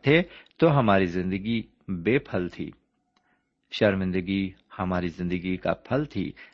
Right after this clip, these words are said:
جس کا انجام موت تھا۔ سامعین، جناب پولس رسول یہ سمجھانا چاہتے ہیں کہ خدا کا غلام بننے کے لیے ہمارے پاس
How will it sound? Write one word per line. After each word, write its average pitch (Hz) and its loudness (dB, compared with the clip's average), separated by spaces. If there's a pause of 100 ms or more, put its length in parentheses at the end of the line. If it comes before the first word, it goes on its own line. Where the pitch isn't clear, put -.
(140)
جس 127 0
کا 117 6
انجام 101 2
موت 104 -6
تھا۔ - -4 (1900)
سامعین، 147 6
جناب 127 6 (120)
پولس 117 4
رسول 113 2
یہ 104 2
سمجھانا 110 2
چاہتے 92 -6
ہیں 110 -2
کہ 156 2
خدا 104 4
کا 147 2
غلام 98 2
بننے 143 0
کے 196 0
لیے 107 0
ہمارے 90 -4
پاس 117 -2